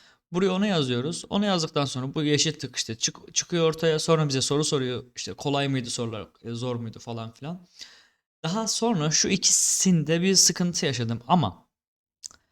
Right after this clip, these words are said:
e, burada diyor ki mesela on tane soru diyor. Affiliate'ler için diyor sanırım. E,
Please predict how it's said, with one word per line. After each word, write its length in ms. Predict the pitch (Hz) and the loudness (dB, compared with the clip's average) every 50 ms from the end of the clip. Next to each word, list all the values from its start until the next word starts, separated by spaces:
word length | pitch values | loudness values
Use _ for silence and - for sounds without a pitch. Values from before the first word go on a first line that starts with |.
| _ _ _ _ _ _ _ _ - 123 | _ _ _ _ _ _ _ _ -14 -12
e, 40 | 123 131 131 127 127 127 127 123 123 123 117 117 113 104 | -10 -8 -8 -8 -8 -8 -8 -8 -6 -6 -6 -6 -8 -8
burada 840 | - 131 143 156 190 220 233 208 175 160 151 170 202 208 - - _ _ - 147 | -8 -8 -6 -2 0 2 2 4 4 4 4 4 2 0 -4 -10 _ _ -2 0
diyor 180 | 165 180 175 | 2 2 2
ki 120 | 175 147 139 | 0 -2 -2
mesela 600 | 135 127 117 - 131 135 151 170 175 - - - - | -2 -2 0 0 0 0 0 0 0 -2 -6 -6 -2
on 180 | 165 175 165 | 0 0 0
tane 280 | 156 - 135 139 156 165 | 0 0 -2 0 0 -2
soru 340 | 160 - 151 147 151 143 127 | -2 -2 0 0 0 0 0
diyor. 240 | 113 104 98 98 - _ - | -2 -4 -6 -8 -10 _ -8
Affiliate'ler 540 | 127 120 - - 139 135 135 - 143 135 | -8 -8 -4 -4 -2 -2 -2 -2 -4 -2
için 300 | 127 120 120 - 113 110 | -2 -2 -2 -4 -6 -6
diyor 120 | 101 98 104 | -6 -8 -8
sanırım. 460 | - 110 107 110 120 147 165 170 151 _ _ _ _ _ _ _ _ _ _ _ _ _ _ _ _ _ - - _ _ _ _ _ 50 | -6 -8 -6 -6 -6 -8 -8 -10 -12 _ _ _ _ _ _ _ _ _ _ _ _ _ _ _ _ _ -20 -20 _ _ _ _ _ -8
E, 60 | 52 | -8